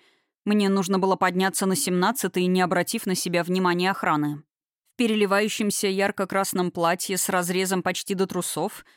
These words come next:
в ядовито-рыжем парике и кислотно-фиолетовом боа? Плёвое дело,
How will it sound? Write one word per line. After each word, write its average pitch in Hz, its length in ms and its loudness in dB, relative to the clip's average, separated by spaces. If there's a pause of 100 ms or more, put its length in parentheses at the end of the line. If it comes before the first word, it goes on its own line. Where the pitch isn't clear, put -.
(240)
в - 20 0
ядовито-рыжем 220 800 2
парике 185 640 -2
и 220 120 0
кислотно-фиолетовом 196 1200 -2
боа? 208 320 2 (420)
Плёвое 302 380 0
дело, 233 420 0